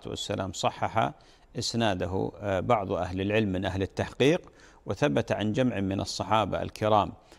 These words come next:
رضي الله عنهم أنهم كانوا يمسحون على الجوارب، ولذلك أخذ بهذا العلماء من، من أهل التحقيق على، آه، على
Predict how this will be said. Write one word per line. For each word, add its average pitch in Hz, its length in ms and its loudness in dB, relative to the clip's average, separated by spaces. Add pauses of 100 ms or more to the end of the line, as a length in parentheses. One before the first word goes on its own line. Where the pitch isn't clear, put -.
(180)
رضي 101 320 2
الله 95 360 2
عنهم 117 300 0
أنهم 107 360 0
كانوا 123 500 2 (400)
يمسحون 117 560 0
على 101 420 2
الجوارب، 104 480 4 (420)
ولذلك 107 560 0
أخذ 104 580 0
بهذا 95 560 0
العلماء 113 600 4 (400)
من، 98 460 0
من 95 160 2
أهل 92 240 0
التحقيق 98 600 0
على، 120 360 4 (420)
آه، 101 500 0
على 101 520 2